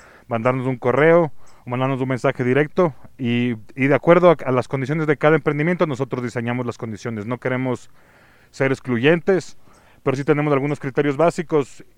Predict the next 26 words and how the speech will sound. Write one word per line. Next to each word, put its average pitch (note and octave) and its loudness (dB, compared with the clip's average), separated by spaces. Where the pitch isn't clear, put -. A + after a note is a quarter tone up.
y A2+ -4
que, A#2+ -2
que, A2+ -10
y C3+ -12
lo A#2+ 0
básico C3 -2
es A#2 -4
que A#2+ -8
sea B2+ 0
artesanal, C#3 0
que A#2 -4
sea C3 0
en B2 0
lo A#2 0
posible C3+ -2
con A#2+ -8
ingredientes A2+ -6
agroecológicos A#2 -4
u G#2 -8
orgánicos C3+ -2
y E3+ -8
sobre A#2+ -4
todo D#3+ 2
que A2+ -8
sea A2 -6
justo. - -12